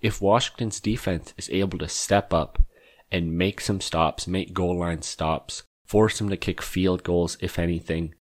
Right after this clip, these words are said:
then Washington's gonna win the game. Now, everyone knows Washington has a horrible run defense. So let's take a look and see if Arizona has a good running offense.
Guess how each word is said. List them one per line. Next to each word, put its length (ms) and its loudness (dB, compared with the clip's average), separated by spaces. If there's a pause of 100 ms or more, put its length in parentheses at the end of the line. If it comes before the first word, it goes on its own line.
(200)
then 260 4
Washington's 560 2
gonna 160 2
win 160 2
the 60 -2
game. 280 -4 (800)
Now, 440 0 (520)
everyone 520 4
knows 500 2 (160)
Washington 600 0
has 560 -8
a 100 -4
horrible 880 2 (220)
run 240 -2
defense. 640 -8 (360)
So 400 4
let's 220 4
take 220 2
a 40 4
look 240 4
and 140 -4
see 320 -2
if 140 -10
Arizona 480 -2
has 180 -4
a 80 -2
good 300 -2 (120)
running 300 0
offense. 560 -4